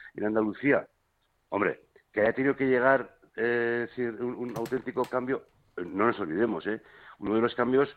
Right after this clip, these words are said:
de acción política más descarado que ha habido. Es decir, Conde Pumpido, lo hemos conocido. Es que el, el ministro de Campos, es que lo hemos conocido.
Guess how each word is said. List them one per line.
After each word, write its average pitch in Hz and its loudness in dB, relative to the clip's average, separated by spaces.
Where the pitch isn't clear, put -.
de - 0
acción 113 0
política 123 2
más 107 -2
descarado 98 0
que - -6
ha 87 -2
habido. 95 -2
Es 85 -14
decir, 87 -6
Conde 90 0
Pumpido, 107 0
lo 92 -8
hemos 95 -6
conocido. 85 -4
Es 87 -14
que - -6
el, - -14
el 90 -4
ministro 110 0
de 117 0
Campos, 113 0
es 113 -4
que - -4
lo 123 2
hemos 131 0
conocido. 98 0